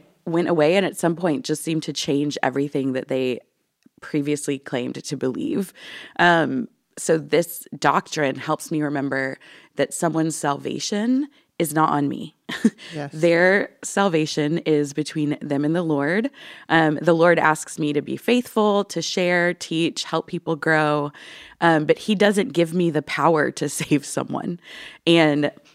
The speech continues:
Speaker 1: if these people truly had a relationship with Jesus, then they're not going to be lost.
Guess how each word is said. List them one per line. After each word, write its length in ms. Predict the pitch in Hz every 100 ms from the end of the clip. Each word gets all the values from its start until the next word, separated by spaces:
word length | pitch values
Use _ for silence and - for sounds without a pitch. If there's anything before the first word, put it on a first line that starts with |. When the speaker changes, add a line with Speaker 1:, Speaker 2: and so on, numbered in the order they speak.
| _ _ _ _
Speaker 1:
if 140 | 190 185
these 240 | 190 180
people 520 | - 185 175 147 143
truly 440 | - - 190 202 185
had 180 | 165
a 40 | 156
relationship 580 | 147 127 - 160 220 208
with 220 | 233 -
Jesus, 400 | 233 220 240 214
then 160 | 170
they're 120 | 160 160
not 280 | 151 -
going 240 | - 151 143
to 120 | -
be 140 | 143
lost. 460 | 123 - - -